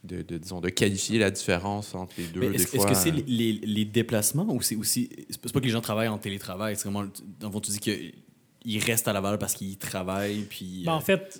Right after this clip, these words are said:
Speaker 3: si tu regardes, mettons, les déplacements dans notre réseau de transport en
Speaker 2: Ok.
Speaker 3: commun, maintenant, il y a plus de gens qui prennent l'autobus pour aller, euh, d'est en ouest que d'aller vers, euh,
Speaker 2: Ah, ok.
Speaker 3: vers Mont-, en fait, nos lignes les plus, euh,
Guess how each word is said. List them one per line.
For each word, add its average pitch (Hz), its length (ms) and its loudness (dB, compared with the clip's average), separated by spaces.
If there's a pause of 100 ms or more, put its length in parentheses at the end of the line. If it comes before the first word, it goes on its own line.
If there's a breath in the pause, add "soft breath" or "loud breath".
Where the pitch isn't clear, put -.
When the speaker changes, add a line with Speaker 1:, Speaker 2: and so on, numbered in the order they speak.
Speaker 3:
si - 220 4
tu 180 100 4
regardes, 185 300 8
mettons, 165 200 8
les 170 100 8
déplacements 175 560 6
dans 170 100 6
notre 151 160 4
réseau 175 240 6
de 180 40 -6
transport 160 360 4
en - 20 4
Speaker 2:
Ok. 147 60 2
Speaker 3:
commun, 160 400 6 (180)
maintenant, 165 280 2
il 160 80 4
y - 20 6
a 147 60 6
plus 170 200 4
de 165 80 6
gens 170 160 6
qui - 80 -4
prennent 175 160 0
l'autobus 160 580 2
pour 156 200 0
aller, 151 320 6
euh, 143 200 6
d'est 160 280 4
en 147 160 4
ouest 170 280 4
que 170 60 -2
d'aller 147 240 2
vers, 143 140 2 (180)
euh, 139 320 0
Speaker 2:
Ah, 131 60 -4
ok. 139 100 -4
Speaker 3:
vers 143 160 0
Mont-, 151 160 -2 (340 loud breath)
en 147 120 2
fait, 175 180 4 (320 loud breath)
nos 165 160 4
lignes 185 240 8
les 165 80 6
plus, 180 460 6
euh, 143 520 8